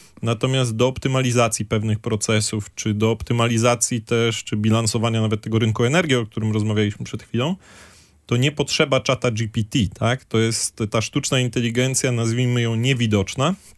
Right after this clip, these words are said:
która działa sobie w tle i optymalizuje pewne procesy, pomaga nam lepiej planować, e, nie wiem, produkcję, lepiej planować pracę, czy, czy, czy różne inne rzeczy. To tylko jakby chciałem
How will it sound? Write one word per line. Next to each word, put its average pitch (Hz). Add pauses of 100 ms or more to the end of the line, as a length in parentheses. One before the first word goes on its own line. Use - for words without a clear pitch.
(500)
która 113
działa 127
sobie 110
w 101
tle 123
i 120
optymalizuje 113
pewne 110
procesy, 113
pomaga 110
nam 110
lepiej 110
planować, 107
e, 107 (540)
nie 92
wiem, 90
produkcję, 120
lepiej 113
planować 110
pracę, 123
czy, 110
czy, 107
czy 113
różne 117
inne 110
rzeczy. 92
To -
tylko -
jakby 107
chciałem 110